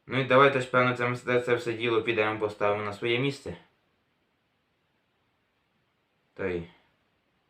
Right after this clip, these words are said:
Така ось історія. Що ж, я вже тут... Місце безпосередньо підготував. Ставимо.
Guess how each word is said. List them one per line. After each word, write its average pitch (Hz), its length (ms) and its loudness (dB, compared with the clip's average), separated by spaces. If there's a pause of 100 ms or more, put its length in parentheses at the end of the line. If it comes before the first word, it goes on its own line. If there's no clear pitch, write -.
(840)
Така 101 220 -2
ось 98 160 -4
історія. 127 480 -4 (3750)
Що 165 380 8
ж, - 180 2
я 131 140 12
вже 123 140 4
тут... 117 260 -4 (580)
Місце 110 380 4
безпосередньо 98 800 6
підготував. 98 880 6 (1600)
Ставимо. 143 640 12